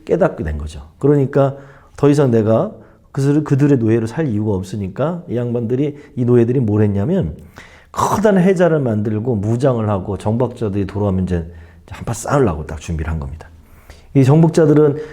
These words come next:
창과 활을 들고 있겠지만 자기들이 보기에는 아주 훈련이 돼 있는 이 병사들에 비해서는 아무것도 아닌 것처럼 보이니까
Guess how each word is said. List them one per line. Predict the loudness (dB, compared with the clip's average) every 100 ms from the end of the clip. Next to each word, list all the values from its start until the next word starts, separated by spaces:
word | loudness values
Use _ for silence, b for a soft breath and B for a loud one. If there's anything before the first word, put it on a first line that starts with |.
| B
창과 | -2 0 2 2
활을 | 2 2
들고 | 2 0 2
있겠지만 | 2 0 -4 -2 -2
자기들이 | 0 0 2 0 0
보기에는 | 0 0 -2 -2 -2 -6
아주 | -12 -14 -4
훈련이 | 2 4 4
돼 | 2 2
있는 | 0 0 0 -2 B B B
이 | 0 2
병사들에 | 2 2 4 4 2 0
비해서는 | 2 0 0 -2
아무것도 | 0 0 0
아닌 | 0 0
것처럼 | -2 -2 -2
보이니까 | 0 -2 0 0 0